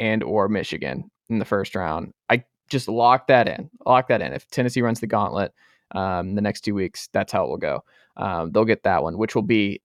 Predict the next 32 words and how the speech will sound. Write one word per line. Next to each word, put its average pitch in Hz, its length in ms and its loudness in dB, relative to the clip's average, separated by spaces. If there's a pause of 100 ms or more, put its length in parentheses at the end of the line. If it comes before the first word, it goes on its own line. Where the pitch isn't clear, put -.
you 165 160 4
know, 175 640 8
the 117 100 2
network. 123 480 2
And 143 80 -2
that's 170 200 0
part 180 360 2
of 110 100 2
this, - 360 -4
is 135 180 2
the 123 100 2
networks 143 560 2
want, 135 560 4 (520)
you 190 160 2
get 208 320 6 (160)
Ohio 139 380 6
State's 160 320 2
offense 175 600 4
and 131 300 6
<laughs> - 0 -
C 170 340 6
J 175 220 6
Stroud 147 600 6
against 143 300 4
Hendon 151 260 2
Hooker 180 440 6 (260)
and 147 160 2
the 139 80 6
Tennessee 170 400 2
offense, 202 420 6 (440)
you 214 200 6
know 208 800 8